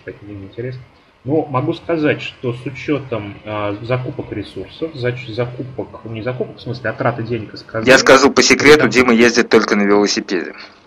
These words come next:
Speaker 1: С водителем.
Speaker 2: <laughs> Т-, толкает тебя там на Воробьевских горах в жопу, чтоб ты
Speaker 1: А,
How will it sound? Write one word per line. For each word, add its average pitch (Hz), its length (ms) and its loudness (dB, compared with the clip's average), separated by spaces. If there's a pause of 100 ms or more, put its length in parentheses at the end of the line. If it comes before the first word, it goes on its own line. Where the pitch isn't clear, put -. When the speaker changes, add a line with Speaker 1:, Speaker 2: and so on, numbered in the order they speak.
(440)
Speaker 1:
С - 140 -18
водителем. 110 460 -6 (760)
Speaker 2:
<laughs> - 0 - (1400)
Т-, - 280 8
толкает 160 600 8
тебя 107 280 2
там 98 200 4
на 110 140 2
Воробьевских 113 640 6
горах 107 440 6
в 113 120 -6
жопу, 123 400 0
чтоб - 240 -2
ты - 220 -6 (1800)
Speaker 1:
А, 117 440 4